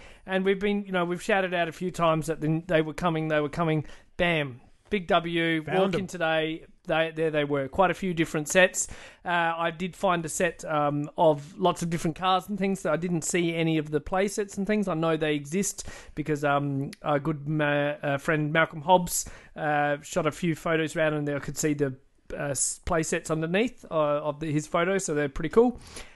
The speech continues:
Speaker 1: Uh, but yeah, I picked up a five pack 'cause my, uh, youngest daughter loves playing with my,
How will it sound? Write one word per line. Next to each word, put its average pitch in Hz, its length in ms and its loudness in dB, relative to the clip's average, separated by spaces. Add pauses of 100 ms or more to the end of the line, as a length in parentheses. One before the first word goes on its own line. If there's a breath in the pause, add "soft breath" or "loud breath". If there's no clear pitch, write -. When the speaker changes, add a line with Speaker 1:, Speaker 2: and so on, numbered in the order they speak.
(140 loud breath)
Speaker 1:
Uh, 190 200 0
but 196 180 -4
yeah, 214 180 2
I 196 80 2
picked 208 280 -2
up 180 100 -2
a 175 60 -4
five 180 340 0
pack 175 240 -2
'cause 160 180 -6
my, 156 220 4 (220)
uh, 139 320 2 (100)
youngest 151 320 2
daughter 147 220 0
loves 147 280 2
playing 147 340 0
with 147 180 -6
my, 147 360 0